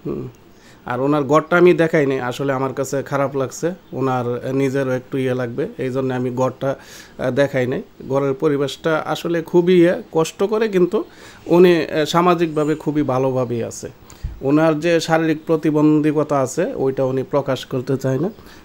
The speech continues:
উনি, আহ, সরকারিভাবে, আহ, ওনার কার্ড আছে, আহ, প্রতিবন্ধী কার্ড, ওইটা দিয়ে সে উনি, সরকার ওনাকে সহযোগিতা করে।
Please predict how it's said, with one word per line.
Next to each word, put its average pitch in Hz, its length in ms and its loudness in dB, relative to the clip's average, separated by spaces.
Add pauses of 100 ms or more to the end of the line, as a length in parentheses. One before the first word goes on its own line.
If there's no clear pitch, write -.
উনি, 139 280 -2
আহ, 135 480 -4
সরকারিভাবে, 151 760 2
আহ, 135 800 -4
ওনার 135 220 -2
কার্ড 135 260 0 (240)
আছে, 139 280 -4
আহ, - 840 -10
প্রতিবন্ধী 127 540 -2
কার্ড, 143 240 -10 (560)
ওইটা 143 220 -4
দিয়ে 143 200 -2
সে 147 120 -4
উনি, 139 200 0
সরকার 139 380 -2
ওনাকে 135 400 -2
সহযোগিতা 123 560 -2
করে। 120 280 -8